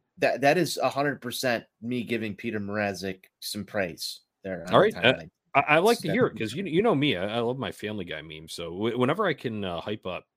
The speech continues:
Speaker 2: Peter, my guy, I like to do it. So we, I was able to use that, the, uh, roller, uh, disco dancing gif of Peter after the shutout tonight.
Speaker 1: Yes,
Speaker 2: Uh,
Speaker 1: you
Speaker 2: well,
Speaker 1: were.
Speaker 2: well, well deserved. Well,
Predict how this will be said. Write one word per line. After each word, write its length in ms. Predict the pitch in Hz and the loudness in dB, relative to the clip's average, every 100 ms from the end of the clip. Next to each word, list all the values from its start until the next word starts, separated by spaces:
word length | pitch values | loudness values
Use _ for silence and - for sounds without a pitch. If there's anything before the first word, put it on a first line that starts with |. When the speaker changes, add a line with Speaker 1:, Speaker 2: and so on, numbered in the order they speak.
| _ | _
Speaker 2:
Peter, 340 | - 80 - _ _ | -10 -10 -12 _ _
my 120 | 78 76 | -16 -12
guy, 220 | 76 - _ _ _ _ _ | -12 -12 _ _ _ _ _
I 100 | 110 | 6
like 180 | 101 92 | 6 4
to 80 | 82 | -6
do 180 | 76 65 | -14 -16
it. 140 | - - | -20 -18
So 240 | - 80 - | -12 -12 -6
we, 160 | 104 101 | -2 0
I 160 | 98 | 0
was 180 | 90 95 | -2 0
able 180 | 98 90 | 0 0
to 80 | 92 | -6
use 240 | 92 90 | -6 -4
that, 200 | 104 110 - - | -2 -4 -6 -16
the, 220 | 95 85 80 | -10 -4 -4
uh, 140 | 80 | -2
roller, 500 | 85 92 90 95 98 _ - | -2 0 0 -2 -4 _ -10
uh, 200 | 90 90 | -8 -6
disco 500 | 90 95 - 95 90 - | -6 -6 -2 -2 -2 -2
dancing 400 | 95 92 113 110 | -2 -2 -2 4
gif 240 | 113 113 - | 4 4 -4
of 220 | 107 101 98 | -6 -6 -2
Peter 300 | 123 135 117 | 2 4 4
after 220 | 107 101 | 0 -6
the 40 | |
shutout 360 | - 117 113 98 | -4 0 0 -2
tonight. 340 | 113 113 147 - | -4 -4 -4 -4
Speaker 1:
Yes, 140 | 120 104 | -2 4
Speaker 2:
Uh, 100 | 101 | 6
Speaker 1:
you 80 | |
Speaker 2:
well, 160 | 113 139 | 8 8
Speaker 1:
were. 80 | - _ _ 117 | 6 _ _ 6
Speaker 2:
well, 200 | 135 127 | 6 6
well 180 | 135 185 | 4 4
deserved. 380 | 151 110 80 _ | -2 -4 -6 _
Well, 200 | 90 107 | -4 -4